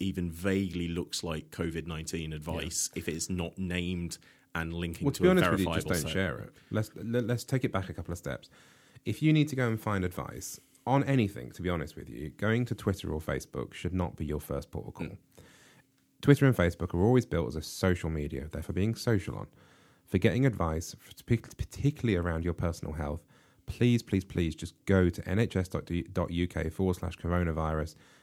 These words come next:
Speaker 2: or even, what, I can't remember what the C D C one is off the top of my head.
Speaker 1: C D C dot gov, I think.
Speaker 2: C D C dot gov. Um, your local authorities, your local health authorities, wherever you live, will
Speaker 1: Search the
Speaker 2: always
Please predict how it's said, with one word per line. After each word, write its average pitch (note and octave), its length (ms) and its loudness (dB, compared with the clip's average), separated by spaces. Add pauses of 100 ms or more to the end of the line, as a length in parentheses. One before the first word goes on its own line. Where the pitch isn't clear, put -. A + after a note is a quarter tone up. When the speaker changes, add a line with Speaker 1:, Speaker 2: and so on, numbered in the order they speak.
(200)
Speaker 2:
or F2 260 4
even, E2+ 600 0
what, F2 180 -2
I F#2 60 0
can't F2+ 220 0
remember D#2 200 -2
what D#2 100 -2
the D#2+ 60 -8
C E2+ 160 0
D E2 100 0
C D#2+ 220 -2
one D2+ 160 -2
is D2 120 -4
off - 80 -4
the - 40 -16
top - 140 -2
of G2+ 60 2
my - 60 0
head. E2+ 80 0
Speaker 1:
C E2+ 140 -2
D F2 60 -2
C E2+ 40 -4
dot D#2+ 240 -8
gov, D#2 240 -6
I D2+ 60 -8
think. D2+ 340 -12
Speaker 2:
C A2 160 4
D G2 80 6
C F2 160 2
dot D#2+ 140 0
gov. D2 260 -2 (280)
Um, D#2 440 -2 (1000)
your F#2+ 180 4
local F2+ 320 4
authorities, D#2 600 0
your D#2+ 100 0
local E2 260 0
health D#2 240 -4
authorities, - 400 -6
wherever G#2 300 6
you G2+ 120 6
live, D#2 300 2
will D#2 60 -2
Speaker 1:
Search F#2+ 240 2
the F#2 40 4
Speaker 2:
always F2+ 180 6